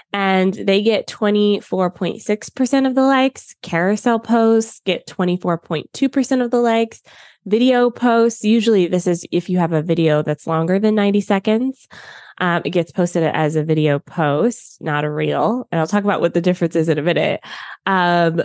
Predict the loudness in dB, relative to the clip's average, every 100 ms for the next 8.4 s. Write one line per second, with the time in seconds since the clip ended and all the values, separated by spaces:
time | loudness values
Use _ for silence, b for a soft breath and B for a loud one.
0 | -6 -4 -2 0 -2 0 2 4 4 2
1 | 2 0 0 2 2 2 0 0 0 0
2 | 0 -2 -2 -2 -2 -8 -2 0 2 0
3 | -2 -4 -4 -6 -8 -8 -18 -4 -2 -2
4 | -4 -6 -6 -4 -4 -6 0 2 2 0
5 | 0 0 2 0 0 -2 -2 -4 -8 -12
6 | -4 0 2 2 2 2 2 0 -4 -8
7 | -10 -4 -2 -2 -2 0 0 -2 -4 -6
8 | -6 -2 0 -2